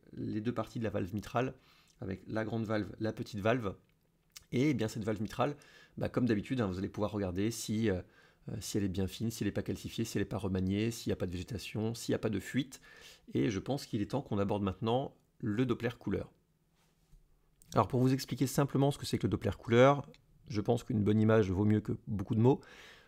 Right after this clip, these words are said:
Donc c'est exactement comme si votre sonde d'échocardiographie était un radar à globules rouges. Et vous avez une seule chose à vous rappeler, c'est que quand le globule rouge et donc le sang se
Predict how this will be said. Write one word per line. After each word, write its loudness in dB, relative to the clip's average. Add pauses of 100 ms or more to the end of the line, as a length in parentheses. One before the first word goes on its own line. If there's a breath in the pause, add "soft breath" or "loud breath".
Donc 8
c'est 4
exactement 4
comme 2
si 0
votre 2
sonde 2
d'échocardiographie 2
était 2
un 4
radar 4
à 6
globules 4
rouges. -6 (640 loud breath)
Et 6
vous 2
avez 4
une 4
seule 2
chose 2
à 4
vous 2
rappeler, 2 (380 soft breath)
c'est 0
que 4 (720)
quand 6
le 4
globule 4
rouge 4
et 2
donc 0 (140)
le 0
sang 0 (100)
se -6